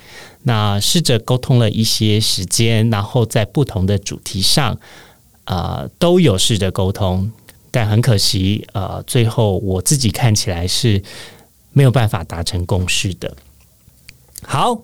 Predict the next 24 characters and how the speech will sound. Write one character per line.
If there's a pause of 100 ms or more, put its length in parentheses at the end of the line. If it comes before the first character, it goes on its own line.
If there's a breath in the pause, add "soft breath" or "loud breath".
(140)
那 (160)
这
个
是
现
阶
段
的
问
题， (360 loud breath)
试
着
要
解
决
了
吗？
还
是
悬
而
未
决？ (840 loud breath)
那